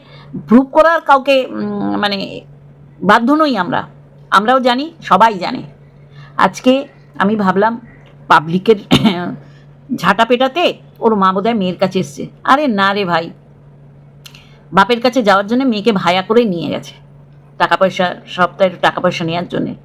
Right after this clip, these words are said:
আর মেয়ে কি করছে? মেয়ে বারংবার যারা ভালোবাসি ভালোবাসি করছে, তাদের চোখের মধ্যে দুটো, চোখে দুটো আঙুল ঠেসকে দিয়ে বারংবার ফাস্টফুড, ওই লুকলাইকে বিষ খাচ্ছে।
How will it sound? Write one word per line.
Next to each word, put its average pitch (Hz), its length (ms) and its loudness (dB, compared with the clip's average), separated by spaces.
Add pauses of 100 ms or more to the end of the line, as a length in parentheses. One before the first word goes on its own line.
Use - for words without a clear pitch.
(440)
আর 185 140 0
মেয়ে 220 180 0
কি 254 140 -2
করছে? 277 400 -2 (640)
মেয়ে 254 520 0 (220)
বারংবার 196 760 2 (400)
যারা 190 220 4
ভালোবাসি 202 460 0
ভালোবাসি 233 360 0
করছে, 254 320 -2 (540)
তাদের 214 260 2 (120)
চোখের 285 420 2
মধ্যে 262 260 0
দুটো, 220 380 0
চোখে 262 280 0
দুটো 226 220 2 (220)
আঙুল 277 460 2 (120)
ঠেসকে 262 420 2
দিয়ে 277 400 0 (460)
বারংবার 240 500 2
ফাস্টফুড, 208 560 0 (200)
ওই - 100 -2
লুকলাইকে 233 420 0
বিষ 196 280 -4
খাচ্ছে। - 360 -8